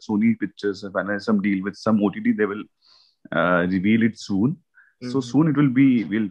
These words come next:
Speaker 1: we can see the movie. Yes, it's kind of, it's a very, it's also a high concept movie, uh, done in a different way, but with good actors. And again, the, uh, attempt is to say some things through, you know, humor or, uh, something. So we're really excited about it. It's a very bold,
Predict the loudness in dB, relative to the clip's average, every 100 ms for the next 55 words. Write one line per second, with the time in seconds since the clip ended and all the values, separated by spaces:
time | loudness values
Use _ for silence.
0 | -8 -10 -6 -4 -4 -2 0 0 0 0
1 | -4 -6 -6 -4 -2 -4 -6 -6 -2 -2
2 | -2 -6 -6 -6 -4 -6 -2 0 0 0
3 | -2 -2 -2 -2 -6 _ -20 _ _ _
4 | -6 -2 0 2 4 2 -2 -2 0 0
5 | -4 -6 -4 -4 -4 -6 -6 -8 -8 -4
6 | 0 2 0 -2 -2 0 0 -2 -2 -4
7 | -6 -6 -4 -4 -6 _ -14 -8 -8 -10
8 | -10 -8 -6 -8 -4 2 2 0 -6 -6
9 | -8 -10 -20 _ _ -2 2 2 4 2
10 | 4 2 0 0 -2 -2 -4 _ -2 0
11 | 0 -4 -2 0 0 -2 -2 -4 -6 -10
12 | -6 -6 -4 -4 -6 -4 -4 -4 -10 -20
13 | _ -2 2 4 4 2 -8 -2 0 2
14 | 0 0 0 0 -4 -8 -6 0 0 2
15 | 0 0 -2